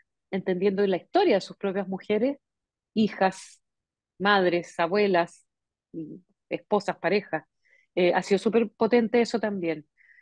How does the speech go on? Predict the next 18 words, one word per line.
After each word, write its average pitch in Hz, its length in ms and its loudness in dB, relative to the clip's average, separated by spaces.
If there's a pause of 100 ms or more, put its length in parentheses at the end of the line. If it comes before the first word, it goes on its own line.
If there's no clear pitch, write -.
(200)
Entonces, 220 1080 4 (380)
nada, 214 400 2
eh, 202 180 -4
yo 214 200 -4
siento 220 460 -2
que 202 520 0
objetivo 214 560 -2
cumplido, 220 760 0 (400)
eh, 170 760 -6
y, 170 800 2 (640)
y 202 120 4
mi 190 200 6
obra, 254 600 4 (120)
eh, 190 680 -2
que 208 80 -4
la 196 140 -2
quiero 214 200 0
tanto, 220 680 -2